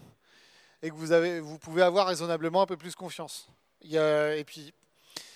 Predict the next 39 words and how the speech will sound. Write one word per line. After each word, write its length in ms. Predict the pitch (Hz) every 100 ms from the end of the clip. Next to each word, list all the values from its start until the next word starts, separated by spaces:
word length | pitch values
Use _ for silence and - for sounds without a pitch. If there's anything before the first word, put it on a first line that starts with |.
| - -
F-Droid 340 | 160 160 190
fait 140 | - 170
un 80 |
peu 140 | 156 170
plus 220 | - 175
attention 380 | 175 175 165 185
aussi 240 | 165 190
que 60 | 156
Google 280 | 160 160 156
Play, 400 | 175 180 185 165
euh, 480 | 147 139 139 139 135
sur 160 | 143
cette 160 | - 147
partie-là. 400 | 151 - 151 127 _ _ _ _ - - - - _ 143
Et 40 |
dernier 320 | 165 175 185
point, 520 | 175 208 226 254 247 - -
euh, 140 | 165 170
en 120 | 165
général, 420 | 151 165 175 175 202
quand 140 | 190
vous 160 | 156 165
avez 80 |
votre 160 | 165 170
téléphone 400 | 170 165 - 175
Android, 300 | 170 160 175
il 120 | 196
n'est 100 | 180
pas 120 | 180
chiffré. 320 | 170 185 165 160
Ce 80 |
qui 80 | -
veut 80 | 151
dire 160 | 165 185
que 80 |
si 160 | 170 175
jamais 240 | 180 180
quelqu'un 300 | 185 175 196
tombe 400 | 185 202 196 151